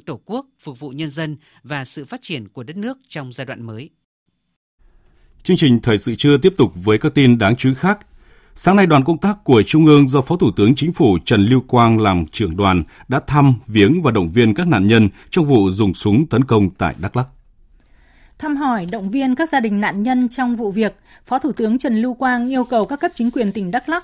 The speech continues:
Speaker 3: cần quan tâm, hỗ trợ về mặt đời sống, tinh thần đối với gia đình các nạn nhân. Phó Thủ tướng Trần Lưu Quang cũng đến thăm hỏi, động viên hai chiến sĩ công an bị thương trong vụ việc đang được điều trị tại Bệnh viện Đa khoa vùng Tây Nguyên.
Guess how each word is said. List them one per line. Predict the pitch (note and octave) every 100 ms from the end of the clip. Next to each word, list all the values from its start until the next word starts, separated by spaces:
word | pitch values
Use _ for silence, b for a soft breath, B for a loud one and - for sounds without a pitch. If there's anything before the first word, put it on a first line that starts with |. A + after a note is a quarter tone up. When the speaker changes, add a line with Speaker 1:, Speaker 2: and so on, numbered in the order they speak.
| -
Speaker 3:
cần | A#3 G3+
quan | C4 B3
tâm, | A#3+ B3+ A#3+
hỗ | A#3+ C#4
trợ | D#4+ A3+
về | F3+ G3+
mặt | G3 -
đời | G3 F#3
sống, | - F#3+ G#3+ B3+
tinh | C4
thần | A#3 A3+ F#3 E3 b -
đối | G3 G3+
với | G3+ F#3+
gia | G#3 A#3+
đình | G#3+ F3+
các | G#3 D4
nạn | G3
nhân. | G#3 A#3 G#3+ b b b b
Phó | - A3
Thủ | C4
tướng | G#3+ G3 G#3
Trần | C4 G3
Lưu | A3
Quang | - A#3 A3 A3
cũng | A3 A3+
đến | G3
thăm | G3+ C4+ C4
hỏi, | B3+ F#3+
động | E3 - F#3+
viên | B3 A#3+
hai | B3 A#3+
chiến | A3+
sĩ | G#3+ A3
công | B3 A#3+
an | A#3 A3
bị | G#3+
thương | - B3 A#3 b b -
trong | C4 B3 A3+
vụ | G3+
việc | G3 F#3+ - _
đang | G#3 A3+ A3
được | G3+
điều | F#3+ F#3+
trị | F3 G#3 F3
tại | G3
Bệnh | G3 F#3
viện | G3+ F#3
Đa | G#3+
khoa | G#3+ A#3 A3
vùng | G3+ F3
Tây | A3
Nguyên. | A3 A3+ G#3+